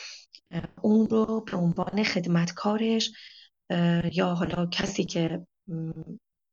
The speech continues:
در کنارش باشه قرار می‌داد، ولی با رسم و آیین و با کیش نبود که اون رو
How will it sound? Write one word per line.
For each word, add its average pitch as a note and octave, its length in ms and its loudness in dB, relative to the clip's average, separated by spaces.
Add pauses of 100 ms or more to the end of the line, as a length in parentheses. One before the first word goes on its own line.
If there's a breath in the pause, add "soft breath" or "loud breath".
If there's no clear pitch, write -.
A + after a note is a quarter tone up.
(480)
در E3+ 140 4
کنارش F#3+ 720 4
باشه E3+ 300 0
قرار E3+ 420 0
می‌داد، B3+ 320 2
ولی A#3 400 4 (400 loud breath)
با F#3 340 10
رسم G3 480 4
و - 20 6
آیین F3+ 540 4
و F3 100 0
با F3 280 2
کیش - 280 6
نبود F3 380 4
که F3 160 2
اون G3 180 2
رو G3 200 4